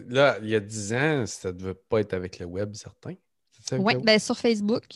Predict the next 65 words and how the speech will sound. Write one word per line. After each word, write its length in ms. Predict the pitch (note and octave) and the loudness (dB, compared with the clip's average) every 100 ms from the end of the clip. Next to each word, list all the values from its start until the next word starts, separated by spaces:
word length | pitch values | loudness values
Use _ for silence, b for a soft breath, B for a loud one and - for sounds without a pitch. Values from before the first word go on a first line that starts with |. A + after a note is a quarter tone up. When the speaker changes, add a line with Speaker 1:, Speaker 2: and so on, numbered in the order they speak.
| - _ | -20 _
Speaker 2:
Je, 140 | - G3 | -2 0
je 60 | G3 | 2
me 40 | |
Speaker 1:
Ah 40 | G3+ | 2
Speaker 2:
suis 80 | E3 | 2
fait 40 | |
une 40 | C4+ | 2
Speaker 1:
ouais ? 60 | |
Speaker 2:
page 160 | A3+ C3 | 2 4
Facebook. 460 | C4 A3 G3 B3+ | 2 2 0 -2
Écoute, 280 | C4 - C#4 B3+ | -2 -2 -2 0
elle 120 | G3+ | 2
doit 140 | B3 | 2
exister 480 | D4+ B3 - - C#4 | 0 -2 -4 -8 -6
parce 140 | A#3+ G3 | -2 -2
que 20 | |
je 40 | |
suis 80 | - | 0
jamais 220 | A#3 C4+ | 2 0
capable 420 | E4+ A#3 - B3 A#3 | 0 0 2 2 2
de, 140 | F#3 F3 | 0 -2
de, 280 | - F3 F#3 _ | -14 -4 -4 _
d'enlever 480 | F#3+ F#3+ G3+ F#3+ A3+ | -6 -2 0 0 2
mes 120 | A#3 | 2
pages 200 | G3+ F#3 | 6 4
Facebook. 360 | - F#3 F#3+ B3 | 6 4 4 4
J'en 160 | A3+ | 6
ai 40 | G#3+ | 8
avoir 260 | G#3+ A3+ A3+ _ | 8 6 2 _
quatorze. 600 | - A#3+ - A#3+ A3+ F#3+ E4 | -2 2 6 6 6 4 4
<laughs> 400 | - - - - | 2 -6 -4 -2
Il 320 | - A4+ - | 4 2 4
y 20 | |
en 20 | F#4 | 4
a 40 | E4+ | 6
encore 160 | F#4 - | 6 2
une 60 | A#3 | 6
Speaker 1:
Tous 60 | |
Speaker 2:
page 140 | A#3 C4 | 10 10
Speaker 1:
des 80 | F3+ | 10
vieux 80 | D#3 | 10
Speaker 2:
Tupperware. 60 | F3+ D#3+ D#3 | 10 12 12
Speaker 1:
projets 220 | C#3+ F3+ | 12 8
qui 100 | F#3 | 8
ont 80 | D3+ | 6
pas 120 | C#3 | 8
marché, 380 | D3 C#3 - G#3 | 6 4 2 -2
quoi. 160 | A#3+ G3+ | 2 6
Speaker 2:
Oui, 240 | G#4+ D4+ A#3 | 8 8 8
genre 160 | C#4 | 8
Cathy 360 | C#4+ C#4 C4 C4+ | 8 6 6 6
Tupperware, 960 | D#4 B3+ A#3+ A3 A#3 C4 C4+ C4+ B3 A3 | 6 10 10 10 10 8 8 8 8 8
euh, 40 | |
j'ai 120 | A3+ | 6
plein 140 | B3 G4 | 6 8
Speaker 1:
Ah 120 | F#4 | 10
Speaker 2:
d'affaires. 240 | A4 A#4 D4+ D4+ | 12 12 12 8
Speaker 1:
oui ? 140 | F#4+ - | 8 8
Speaker 2:
<laughs> 100 | F#4+ - - C#5+ - | 8 8 4 -6 6
Je 60 | G4 | 8
suis 100 | A4+ | 10
capable 420 | B4 - A#4 A4+ | 8 8 8 8
de 100 | F#4 | 6
les 80 | E4 | 8
enlever. 480 | D#4+ D#4 D4+ F#4+ | 6 6 4 4